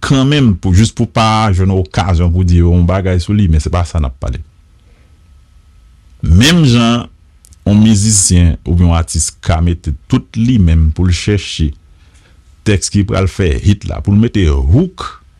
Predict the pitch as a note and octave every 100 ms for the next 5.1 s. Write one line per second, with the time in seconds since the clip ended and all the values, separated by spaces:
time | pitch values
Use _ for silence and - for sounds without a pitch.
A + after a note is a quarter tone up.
0 | _ _ _ _ - A2+ G#2 G2+ G#2 A#2+
1 | B2 A#2+ F2+ - G#2+ - - A#2 F#2+ F2
2 | E2 E2 D#2+ C#2+ - D#2+ F2 F#2 G2+ G2
3 | F#2 E2+ F2 F2 F2+ D2+ C#2 D#2 C#2 D2+
4 | E2 C#2 C2+ - - - F2+ - D2 D2+
5 | D#2+